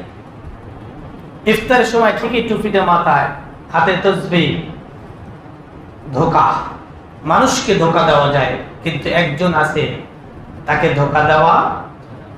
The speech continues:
যায় না। অথচ শারীরিক সক্ষমতা ছিল, রাখার মতো সেই শক্তি ছিল,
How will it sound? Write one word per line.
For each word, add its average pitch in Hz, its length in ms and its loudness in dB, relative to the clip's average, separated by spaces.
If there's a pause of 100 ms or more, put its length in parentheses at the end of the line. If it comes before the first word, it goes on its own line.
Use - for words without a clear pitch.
(520)
যায় 185 280 4
না। 190 240 2 (200)
অথচ 247 340 2
শারীরিক 269 760 2 (300)
সক্ষমতা 262 920 4
ছিল, 262 400 2 (720)
রাখার 208 540 4
মতো 208 320 2
সেই - 360 2
শক্তি - 580 -2
ছিল, 226 240 0